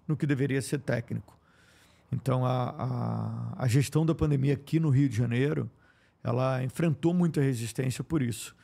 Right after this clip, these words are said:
E começou, né, obviamente, com o governo Crivella, com o desastre que foi, que foram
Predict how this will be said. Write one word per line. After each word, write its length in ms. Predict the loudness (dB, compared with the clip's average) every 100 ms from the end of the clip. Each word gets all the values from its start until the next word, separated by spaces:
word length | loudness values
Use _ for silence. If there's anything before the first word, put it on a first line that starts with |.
| _ _ -20 _
E 60 | -4
começou, 460 | 0 0 0 0
né, 220 | 0 0 0
obviamente, 580 | -2 0 0 0 -2
com 120 | -2 -2
o 20 |
governo 300 | 0 -2 -2
Crivella, 540 | -2 0 -2 -2 -6
com 160 | -4 0
o 40 |
desastre 680 | 2 2 2 0 -2 -4 -8
que 100 | -8
foi, 420 | -4 -2 0 -4 -8
que 100 | -12
foram 360 | -4 -2 -2